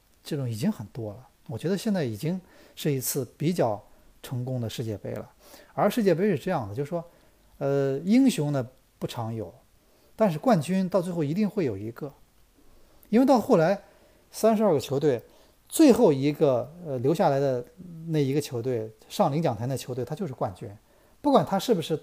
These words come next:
最精彩的、最漂亮、最牛的球队，但是最后他能登上领奖台，他一定会有个球队去做这件事情。但是到底能不能产生一个马拉多纳，能不能产生一个克鲁伊夫，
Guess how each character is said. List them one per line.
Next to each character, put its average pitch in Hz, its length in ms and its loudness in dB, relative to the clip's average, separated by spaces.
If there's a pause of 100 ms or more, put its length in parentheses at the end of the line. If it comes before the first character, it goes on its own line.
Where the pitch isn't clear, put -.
(180)
最 180 160 2
精 165 240 -4
彩 98 260 -10
的、 104 180 -14
最 143 420 2
漂 151 300 0
亮、 107 200 -6 (540)
最 185 220 4
牛 127 240 -2
的 139 80 2
球 - 180 -12
队， 110 160 -4
但 185 180 -2
是 143 80 -6
最 - 160 -2
后 160 200 2
他 156 160 -4
能 147 200 -4
登 156 140 -2
上 147 80 -2
领 139 100 -4
奖 117 160 -4
台， 113 240 -10 (400)
他 - 120 0
一 202 100 4
定 220 100 4
会 180 140 2
有 127 80 2
个 127 60 -2
球 - 140 -8
队 139 100 0
去 131 120 -6
做 135 160 -4
这 120 60 -6
件 117 160 -4
事 123 160 -12
情。 - 180 -18 (520)
但 233 120 6
是 185 160 0
到 226 160 2
底 139 140 0
能 139 160 -2
不 170 60 -2
能 151 160 -2
产 110 200 -8
生 156 160 -6
一 143 140 -4
个 147 80 -4
马 110 140 -6
拉 123 80 -8
多 160 120 -4
纳， 147 160 -6 (520)
能 180 100 0
不 208 60 6
能 208 100 4
产 117 240 -4
生 165 140 -2
一 151 120 0
个 160 120 2
克 - 160 -4
鲁 123 100 0
伊 160 160 -2
夫， 196 260 -6